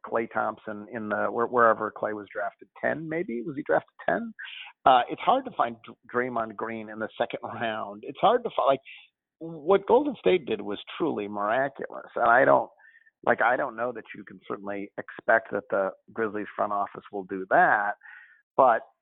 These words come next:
as a longtime fan of the Buffalo Bills, I went through draft after draft after draft. And what I have realized is what really matters is whether you have, o-, of course the front office is gonna miss, make, is gonna miss on some. They always do.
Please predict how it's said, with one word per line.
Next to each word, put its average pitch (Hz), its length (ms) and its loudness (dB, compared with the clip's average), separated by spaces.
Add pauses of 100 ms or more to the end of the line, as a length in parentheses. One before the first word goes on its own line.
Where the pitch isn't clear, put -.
(200)
as 120 80 -6
a 131 40 -6
longtime 156 840 -4
fan 127 240 -10
of 113 40 -14
the 110 60 -16
Buffalo 113 400 -4
Bills, 104 440 -6
I 107 60 -4
went 113 220 -10
through 107 140 -14
draft 110 380 -4
after 110 340 -10
draft 101 300 -4 (100)
after - 300 -14
draft. 90 400 -10 (120)
And 113 120 -10
what 120 120 2
I 120 100 6
have 113 120 2
realized 135 580 0
is 98 220 -8
what 113 220 -10
really 147 280 -4
matters 113 560 -4 (120)
is 95 440 0 (880)
whether 120 360 4
you 113 220 -2
have, 104 160 2 (240)
o-, 156 140 4
of - 140 0
course - 360 2
the - 140 -6
front 95 180 -4
office 95 220 -10
is - 160 -16
gonna 92 200 -6
miss, 95 260 -6 (140)
make, 101 300 -6
is 101 300 0
gonna 101 140 -2
miss 104 240 -6 (100)
on 92 180 -4 (120)
some. 85 180 -6 (120)
They 120 100 4
always 120 420 4 (100)
do. 90 240 -4